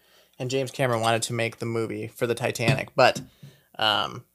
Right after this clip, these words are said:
Warner Brothers was like, "That's stupid. Nobody's gonna like that."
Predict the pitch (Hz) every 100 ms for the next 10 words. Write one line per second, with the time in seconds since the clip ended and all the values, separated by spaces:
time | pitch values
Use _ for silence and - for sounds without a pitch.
0 | _ _ _ _ _ _ _ _ _ 127
1 | 123 107 113 117 117 107 - 117 - -
2 | - - - 107 - - _ _ - _
3 | _ _ _ 139 131 117 113 - 110 95
4 | 101 117 110 -